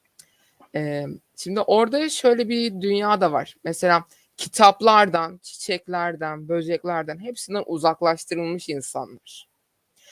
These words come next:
Hepsi yasaklanmış. Yani doğdukları zaman bunların hepsi yasaklanıyor ve, e, kitap okunmamaya <laughs> başlanıyor. Bizim kitap kurtları için en büyük,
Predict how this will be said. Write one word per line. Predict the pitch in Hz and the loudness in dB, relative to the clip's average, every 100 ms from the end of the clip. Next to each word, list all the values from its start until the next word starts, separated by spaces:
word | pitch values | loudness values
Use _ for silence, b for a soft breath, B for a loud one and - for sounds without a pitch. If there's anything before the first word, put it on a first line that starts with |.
| b - | b 4
Hepsi | 262 - - 226 | 4 2 -2 0
yasaklanmış. | 190 - 175 - 190 180 165 139 - _ _ _ | 0 -2 -6 -4 -6 -6 -8 -14 -20 _ _ _
Yani | 165 170 175 - b - 156 | 0 2 0 -6 b -8 0
doğdukları | 175 170 156 - 196 208 254 | 2 2 0 -4 -2 -2 -2
zaman | 254 233 285 - _ _ _ _ - | -4 -4 -6 -12 _ _ _ _ -12
bunların | 202 214 214 | -8 -6 -8
hepsi | 214 - 202 | -10 -8 -6
yasaklanıyor | 190 202 190 180 160 185 226 | -4 -6 -8 -8 -8 -8 -8
ve, | 285 b b b - | -10 b b b -2
e, | 175 170 | 0 0
kitap | 170 - 233 - | -2 -4 -2 2
okunmamaya | 196 185 233 202 180 427 381 160 | 2 2 2 4 2 2 2 2
<laughs> | |
başlanıyor. | 156 147 - 147 143 135 131 _ B B - | 2 0 -2 -6 -4 -8 -10 _ B B -6
Bizim | 185 175 202 - _ | -4 0 0 -2 _
kitap | - 202 185 - | -6 0 0 -2
kurtları | 196 - 175 165 | -8 -2 0 0
için | 165 196 _ _ | -4 -12 _ _
en | 180 185 190 170 | 2 2 0 -2
büyük, | 165 151 156 | 0 0 -2